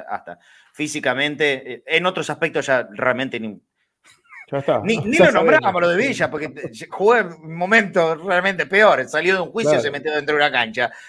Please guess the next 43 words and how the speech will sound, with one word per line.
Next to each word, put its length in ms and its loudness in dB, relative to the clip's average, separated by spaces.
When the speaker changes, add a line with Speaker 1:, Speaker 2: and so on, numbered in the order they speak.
Speaker 1:
Así 160 0
Speaker 2:
Claro. 100 -2
Speaker 1:
que 60 -4
imagínense, 580 -4
la 160 0
cuestión 520 -2
con 180 -4
Villa 240 -4
será 480 2
pura 200 -2
y 40 2
exclusivamente 640 -6
física, 420 -14
y 100 -12
que 140 0
decida 320 -2
el 80 -8
técnico 360 -8
que 100 -12
juegue 260 -6
o 60 -6
no. 120 -20
Flaco, 280 2
abrazo 360 2
grande. 280 -8
Speaker 2:
Bueno, 200 -2
Marce, 260 -2
buenas 240 -2
tardes, 380 2
buenas 180 -8
tardes 220 -2
a 80 -2
todos, 500 -4
y 100 -16
bueno, 240 -4
suerte. 520 -8
Vamos 320 -10
a, 640 -8
a 60 -6
estar 160 0
acá 160 2
hinchando, 400 0
¿no? 280 -10